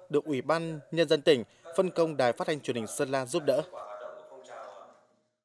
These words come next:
Ủy ban Mặt trận Tổ quốc Việt Nam huyện Thuận Châu vừa tổ chức nghiệm thu và bàn giao kinh phí hỗ trợ xây dựng nhà đại đoàn kết cho hộ gia đình nghèo có hoàn cảnh khó khăn về nhà ở tại các xã Tông Cọ và Triềng La. Mỗi hộ được hỗ trợ hai mươi triệu đồng,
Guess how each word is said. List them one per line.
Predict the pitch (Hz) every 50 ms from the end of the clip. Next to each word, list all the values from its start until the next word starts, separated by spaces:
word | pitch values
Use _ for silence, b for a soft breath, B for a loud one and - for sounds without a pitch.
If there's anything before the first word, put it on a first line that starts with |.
| _ b b b b b b
Ủy | - 185 170
ban | 175 202 208
Mặt | 196 170 -
trận | 175 156 139
Tổ | 123 -
quốc | 185 214
Việt | 180 156
Nam | 165 165 170
huyện | 156 165 131
Thuận | - 135 127
Châu | 123 - 160 156 151
vừa | 139 135 131 123
tổ | 117 - 131 117 107
chức | - - 226 -
nghiệm | 185 165 147 120 123
thu | - - 156 151
và | 135 131 120
bàn | 113 117 113 110 113
giao | 110 135 143 143 139
kinh | 135 - 156 151 139
phí | - 131 123
hỗ | 131 135 170
trợ | - - 165 135 117
xây | - - 151 139
dựng | 127 139 127 110 117 113
nhà | 117 120 117 113 113 113 110 B B B B B
đại | 151 139 131
đoàn | 120 135 123 113
kết | - - 196 226 -
cho | - - 147 139
hộ | 135 131 143 131 113 -
gia | 120 143 139
đình | 135 131 113 110 113
nghèo | 123 120 117 107 B B B B
có | - -
hoàn | 147 160
cảnh | 143 120 110 101
khó | - - 120 139
khăn | - - 165 151 143 123 -
về | - 113 120 123 120
nhà | 113 120 120
ở | 113 131 135 120 104 B B B B B
tại | - 131 -
các | 175 185
xã | - - - 98 160 202 - _ -
Tông | - 170 165 156
Cọ | - - 147 131 92 -
và | - 113 113 -
Triềng | - - 139 120 110 120
La. | 139 143 139 127 b b b b b b b
Mỗi | 165 185 220
hộ | 233 214 160 127
được | 127 - 139 131 123
hỗ | - 151 170
trợ | - - 190 - 147
hai | - 185 185
mươi | 180 180 175
triệu | - - 131
đồng, | 123 123 120 117 107